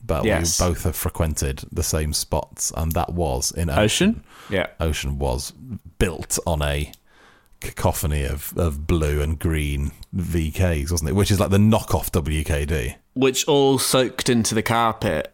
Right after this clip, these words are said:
Speaker 2: and
Speaker 1: Ugh.
Speaker 2: then it would sort of start to evaporate as it got hotter and hotter in there with literally thousands of students inside.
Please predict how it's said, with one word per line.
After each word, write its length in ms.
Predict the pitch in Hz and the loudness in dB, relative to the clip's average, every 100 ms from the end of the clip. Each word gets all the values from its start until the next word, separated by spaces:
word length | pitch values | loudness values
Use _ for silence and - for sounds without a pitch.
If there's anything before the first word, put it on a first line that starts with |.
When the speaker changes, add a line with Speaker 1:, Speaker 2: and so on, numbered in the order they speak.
| - | 0
Speaker 2:
and 180 | 107 104 | 4 4
Speaker 1:
Ugh. 40 | |
Speaker 2:
then 140 | 104 107 | 4 4
it 80 | |
would 140 | 110 104 | 2 0
sort 320 | - 107 - | 2 2 0
of 40 | 92 | 0
start 340 | - 101 - | 2 0 0
to 100 | 107 | -2
evaporate 600 | 95 104 - 101 85 - | 0 -2 0 0 0 -2
as 140 | 98 - | -4 -4
it 100 | - | -2
got 160 | 101 | -2
hotter 340 | - 101 - 95 | 0 -2 -2 -2
and 80 | 95 | -2
hotter 300 | 95 - 85 | -2 -2 -2
in 140 | 90 | 0
there 220 | 90 87 | -2 -2
with 260 | 90 - - - | -2 -4 -8 -14
literally 600 | - 107 98 - - 92 95 | -2 2 2 0 0 2 2
thousands 480 | 95 80 - 87 | 2 0 0 -2
of 60 | 87 | -2
students 480 | - 104 98 78 - | 0 0 0 -2 -4
inside. 480 | 67 - - - | -6 -6 -8 -10